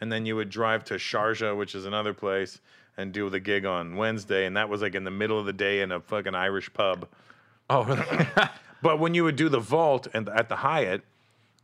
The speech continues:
Speaker 1: after the shows were done, it would turn into a nightclub, and it would just fill up with Russian hookers.
Speaker 2: I was gonna
Speaker 1: And
Speaker 2: say
Speaker 1: I didn't know that. So I'm like, "Oh, this, uh, this girl's talking to me. She's cute, and she's, like, friendly." And then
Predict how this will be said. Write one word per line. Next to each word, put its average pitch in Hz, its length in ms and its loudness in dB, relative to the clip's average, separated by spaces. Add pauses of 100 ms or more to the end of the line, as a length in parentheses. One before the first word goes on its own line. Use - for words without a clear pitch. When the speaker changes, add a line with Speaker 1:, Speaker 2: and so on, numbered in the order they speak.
(100)
Speaker 1:
after 147 380 2
the 127 100 0
shows 151 400 0
were 120 100 -2
done, 98 440 -2 (380)
it 120 100 -2
would 117 100 -2
turn 127 180 0
into 117 180 -2
a - 20 -2
nightclub, 110 600 0 (200)
and 120 140 2
it - 20 0
would 110 140 -4
just 110 160 -10
fill 120 200 -2
up 110 100 -2
with 104 100 -10
Russian 107 320 -4
hookers. 107 420 -10 (720)
Speaker 2:
I - 60 -6
was 120 100 -2
gonna 131 120 2
Speaker 1:
And 131 80 0
Speaker 2:
say 175 140 6
Speaker 1:
I - 20 8
didn't 190 260 2
know 214 180 6
that. 85 280 0 (340)
So - 180 2
I'm 160 140 4
like, 135 240 4
"Oh, 151 260 0
this, 127 240 -6
uh, 117 120 -6
this 110 180 -4
girl's 127 240 0
talking 143 220 0
to 135 80 -6
me. 101 60 -6
She's 95 260 -8 (140)
cute, 139 340 -4
and 104 100 -14
she's, 101 220 -12
like, 104 200 -2
friendly." 127 420 -4
And 113 100 -2
then 98 140 -6